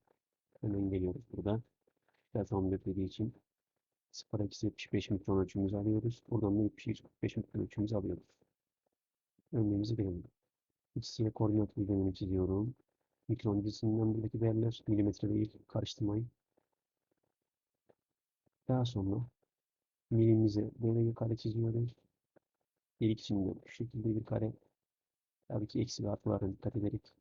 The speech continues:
çiziyoruz. Buradaki iki çizgisi de izleyin. Çapımızı belirtiyor. Çapımızdan üst sapmaları ve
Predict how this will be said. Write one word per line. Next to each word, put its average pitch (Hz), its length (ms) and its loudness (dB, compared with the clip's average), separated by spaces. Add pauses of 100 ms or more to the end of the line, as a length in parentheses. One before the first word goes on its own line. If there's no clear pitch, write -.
(140)
çiziyoruz. 104 520 -4 (1600)
Buradaki 113 440 -2 (600)
iki - 200 -8
çizgisi 107 440 -2
de - 240 -4 (1160)
izleyin. 107 420 0 (640)
Çapımızı 113 520 0
belirtiyor. 101 480 -4 (140)
Çapımızdan 107 600 0 (1040)
üst 123 220 -4
sapmaları 120 580 2
ve 120 140 2